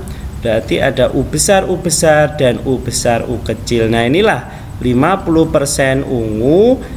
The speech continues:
dan lima puluh persen ungu muda. Jawabannya yang B. Lanjut nomor dua puluh enam,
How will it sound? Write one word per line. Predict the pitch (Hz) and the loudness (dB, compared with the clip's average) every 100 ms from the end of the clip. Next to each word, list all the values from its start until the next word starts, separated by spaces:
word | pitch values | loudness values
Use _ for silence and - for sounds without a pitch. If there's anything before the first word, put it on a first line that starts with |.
| - 123 | -6 0
dan | 120 | 2
lima | 120 117 156 | 2 2 0
puluh | 170 160 | 0 0
persen | 151 139 - 143 143 | 0 0 2 0 0
ungu | 135 127 123 123 120 | 2 2 4 2 2
muda. | 117 107 - 123 107 101 | 0 -2 -4 -2 0 -2
Jawabannya | 101 104 107 104 110 104 | -2 -4 -4 -2 -2 -2
yang | 92 95 | -4 -6
B. | 107 92 95 - - - - - - - - - - - - - - - - - - - - - - - - | -8 -6 -6 -6 -8 -8 -10 -10 -10 -10 -10 -10 -10 -10 -10 -10 -10 -12 -12 -10 -10 -8 -10 -10 -10 -8 0
Lanjut | 165 165 220 | 2 4 2
nomor | 220 208 208 214 | 4 4 4 4
dua | 180 180 | 2 2
puluh | 180 185 | 2 4
enam, | 208 247 247 | 4 2 0